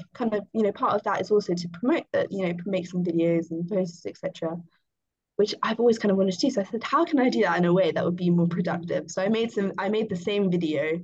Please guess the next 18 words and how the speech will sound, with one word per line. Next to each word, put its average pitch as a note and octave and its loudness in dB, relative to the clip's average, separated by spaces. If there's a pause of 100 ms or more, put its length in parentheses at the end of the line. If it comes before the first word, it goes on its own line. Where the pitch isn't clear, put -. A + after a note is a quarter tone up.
(160)
but E3 -2
in E3+ 4
my D#3+ 2
Grizzly F3 2
Bear D#3 -4
kit, D3+ -4 (520)
and, D#3+ -2
um, D#3 2 (720)
you E3+ 4
know, E3 0 (160)
with F3 0
the F3+ -2
pads E3+ -2
and G3 -2
everything, F3 0
and E3+ 0
it D#3+ 0
was E3+ -6